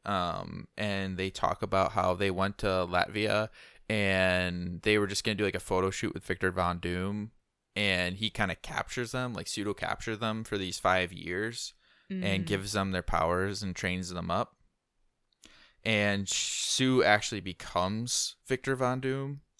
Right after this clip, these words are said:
Speaker 1: or Doctor
Speaker 2: Wow.
Speaker 1: Doom in
Speaker 2: Wow.
Speaker 1: this universe.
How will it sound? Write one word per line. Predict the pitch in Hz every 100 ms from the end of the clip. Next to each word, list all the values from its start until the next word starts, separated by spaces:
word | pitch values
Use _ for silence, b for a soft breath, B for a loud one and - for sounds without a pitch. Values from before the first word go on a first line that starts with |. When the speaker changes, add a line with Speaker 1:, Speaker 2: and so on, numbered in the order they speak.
| _
Speaker 1:
or | -
Doctor | 196 185 104 -
Speaker 2:
Wow. | -
Speaker 1:
Doom | 123 127 135 135 - _ -
in | 113 110
Speaker 2:
Wow. |
Speaker 1:
this | 110 110 - - - - _ _ _ _ _ _ _ 110
universe. | 113 113 120 127 143 -